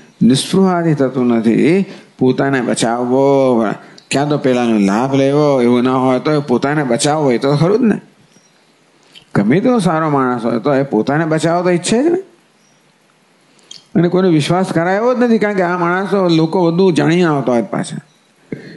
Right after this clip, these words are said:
Google-માંથી ઇન્ટ-, બધું જાણીને આવે.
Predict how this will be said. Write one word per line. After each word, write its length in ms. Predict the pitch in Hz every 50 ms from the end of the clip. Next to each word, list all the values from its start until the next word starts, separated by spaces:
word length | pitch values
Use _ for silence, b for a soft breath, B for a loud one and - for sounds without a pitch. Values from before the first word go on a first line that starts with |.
| B B B B B _ _ _ _ _ -
Google-માંથી 720 | - 107 120 135 180 196 196 175 165 160 156 151 147 175
ઇન્ટ-, 280 | 196 190 165 156 151 160
બધું 360 | 156 151 151 151 185 233 240
જાણીને 380 | 196 208 208 214 226 220 208 196
આવે. 320 | 175 147 131 117 101 82